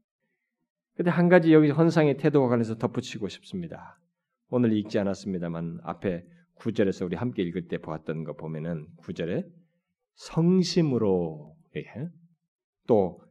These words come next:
자원하여 헌상했다는 것입니다. 헌-, 성심으로 자원하여. 성심으로라는 말은 자신의 마음을 최대한 표현해서 드렸다는 것입니다.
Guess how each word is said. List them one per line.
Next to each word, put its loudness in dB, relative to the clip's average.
자원하여 6
헌상했다는 -2
것입니다. -18
헌-, -6
성심으로 -4
자원하여. -8
성심으로라는 6
말은 0
자신의 0
마음을 -2
최대한 -4
표현해서 -4
드렸다는 -10
것입니다. -20